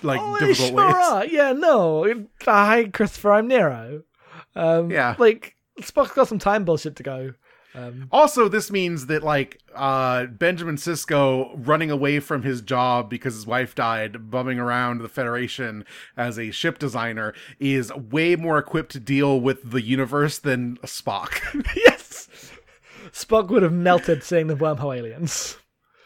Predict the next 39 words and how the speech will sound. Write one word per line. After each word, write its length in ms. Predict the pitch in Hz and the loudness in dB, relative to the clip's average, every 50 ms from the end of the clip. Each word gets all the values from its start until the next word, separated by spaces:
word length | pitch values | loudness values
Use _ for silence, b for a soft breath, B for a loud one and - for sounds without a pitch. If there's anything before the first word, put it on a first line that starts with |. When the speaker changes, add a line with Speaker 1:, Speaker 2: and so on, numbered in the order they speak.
| B B B 233 233 233 226 214 180 B | B B B -16 -16 -16 -16 -16 -8 B
Speaker 1:
I 80 | 160 202 | 0 0
mean, 200 | 220 240 240 226 | 2 2 0 0
th-, 120 | 262 220 | -4 -4
this 180 | 196 254 247 - | 0 0 0 2
whole 120 | 262 240 | 0 0
thing, 160 | - 302 285 | 0 0 0
it's 100 | 247 170 | 0 -2
like, 120 | 190 170 - | -2 -2 2
"Oh, 220 | 233 226 175 - B B B B | 2 4 2 2 B B B B
they 100 | B 196 | B 2
don't 260 | 233 233 202 175 - | 2 2 0 -2 -6
experience 360 | 190 151 - - 196 190 156 - | -8 -8 -4 -2 -2 -2 -2 -2
linear 200 | 196 185 180 165 | -2 0 0 0
time. 260 | - 214 226 220 185 | 0 0 0 0 0
Let's 140 | 196 233 226 | -2 -2 -2
just 120 | 233 - - | -4 -6 -2
talk 160 | 160 156 156 | 0 -2 0
to 40 | - | -2
them 100 | 165 175 | -2 -2
about 180 | 185 196 190 156 | -2 -2 -2 -4
baseball 360 | 233 254 254 - - 165 160 | -6 -6 -4 -2 -2 -2 -2
and 80 | 175 208 | 0 -2
they'll 80 | 247 226 | -2 -2
understand 320 | 175 143 - - 175 185 | -2 -2 -4 -4 -4 -4
what 100 | 214 196 | -4 -4
humans 340 | - - 269 269 233 185 - 135 | -4 -2 -2 2 6 6 6 8
are." 180 | - - 120 | 6 4 4
And 100 | 123 127 | 4 -2
Spock's 400 | 120 - - 156 151 147 - - | -4 -2 0 2 2 2 0 0
like, 240 | 151 143 131 123 - | 0 0 0 2 2
"I 240 | 123 135 143 156 160 | 4 4 6 6 6
am 100 | 160 156 | 4 2
a 80 | 156 151 | 0 0
muttering 420 | 151 151 156 147 147 147 143 143 139 | 2 2 2 2 2 0 0 0 0
mess 320 | 139 139 135 - - - | 0 0 -2 -2 -4 0
now." 360 | 185 165 - - 240 220 - - | 0 0 2 2 0 0 -2 -4
<laughs> 320 | 320 320 277 - _ - 349 285 _ _ B B B B B B B | -4 -4 -4 -6 _ -10 -10 -10 _ _ B B B B B B B
Speaker 2:
Yep. 240 | - 180 170 - _ _ _ _ _ _ - 240 B B B B B | -2 -2 -2 -2 _ _ _ _ _ _ -20 -20 B B B B B
Um, 460 | 131 127 127 120 123 123 127 131 | -10 -10 -10 -10 -12 -14 -14 -16